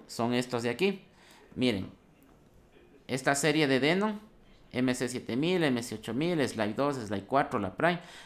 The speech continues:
las Newmar N B, la Newmar Scratch también. Ya, y en Pioneer, casi todas, si se dan cuenta, están casi todos los Pioneer compatibles. También hay en Rey, esta serie de Rey, Reloop.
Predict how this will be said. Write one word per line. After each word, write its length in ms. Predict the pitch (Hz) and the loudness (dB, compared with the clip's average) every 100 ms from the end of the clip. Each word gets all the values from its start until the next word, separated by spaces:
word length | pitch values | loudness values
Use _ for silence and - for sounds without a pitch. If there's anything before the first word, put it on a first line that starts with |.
| - | -6
las 200 | 117 123 | -4 0
Newmar 360 | 156 175 107 - | 0 0 -2 -6
N 320 | - 127 135 127 | -4 0 2 2
B, 320 | 170 208 208 - - - | 2 0 -4 -18 -20 -10
la 160 | 110 120 | -4 0
Newmar 400 | 135 143 123 107 | 2 2 2 0
Scratch 520 | - - 170 180 - 127 | -4 2 2 2 -6 -8
también. 380 | 110 110 98 92 98 - - - - - | -4 -2 -2 -4 -12 -20 -20 -20 -20 -10
Ya, 180 | 113 123 | -6 -2
y 160 | 127 127 | 2 0
en 100 | 123 | 2
Pioneer, 500 | 185 196 196 160 - - | 2 4 2 0 -2 -4
casi 300 | 180 185 190 | -2 0 -2
todas, 400 | - 208 123 - | 0 2 2 -2
si 120 | 135 | -6
se 120 | 131 | -2
dan 160 | 151 156 | 0 2
cuenta, 240 | 170 175 | 0 -2
están 320 | 147 139 139 113 | -2 -2 -2 -2
casi 340 | 139 151 147 | -2 -2 -2
todos 380 | - 165 180 156 | 0 2 2 2
los 160 | 120 | 0
Pioneer 500 | - 135 156 147 123 | -2 0 2 2 0
compatibles. 720 | - 107 98 - 104 80 - - - - - - - _ - - - - | -2 -6 -6 -4 -4 -6 -14 -20 -20 -20 -20 -20 -20 _ -20 -20 -20 -6
También 340 | 117 123 131 | 0 2 2
hay 180 | 127 123 | 2 2
en 120 | 117 | 2
Rey, 300 | 120 190 202 - - - - | 2 0 0 -6 -20 -20 -14
esta 260 | - - 113 | -10 -4 -2
serie 320 | 135 131 135 | 0 2 4
de 120 | 127 | 2
Rey, 280 | 131 190 196 - - - | 2 0 0 -8 -20 -12
Reloop. 720 | 104 127 147 185 226 - | -2 2 4 4 4 0